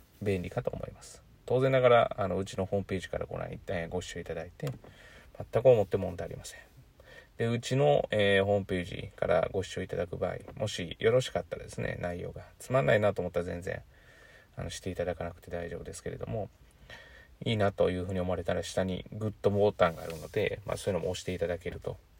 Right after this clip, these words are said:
あの、ありがたいです。ただ、まあ、誰が押されたかとかは当然わかりませんので、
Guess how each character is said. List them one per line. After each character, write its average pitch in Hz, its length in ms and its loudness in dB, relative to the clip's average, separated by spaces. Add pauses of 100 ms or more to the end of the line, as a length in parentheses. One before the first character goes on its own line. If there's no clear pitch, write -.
(460)
あ 85 120 -2
の、 82 140 -8
あ - 60 -2
り 87 80 -6
が 85 100 -2
た - 120 -2
い - 60 -6
で 110 60 -8
す。 - 120 -10
た 113 100 8
だ、 120 160 12
ま 104 100 2
あ、 - 40 4
誰 117 180 10
が 117 60 10
押 101 100 6
さ 98 80 0
れ 87 80 -2
た - 80 -4
か - 100 -4
と - 80 -2
か 113 80 6
は 98 60 4
当 92 140 0
然 - 160 -10
わ 90 80 0
か - 80 -6
り 90 100 -2
ま 85 80 -6
せ 82 160 -8
ん 78 40 -10
の 78 120 -12
で、 - 160 -14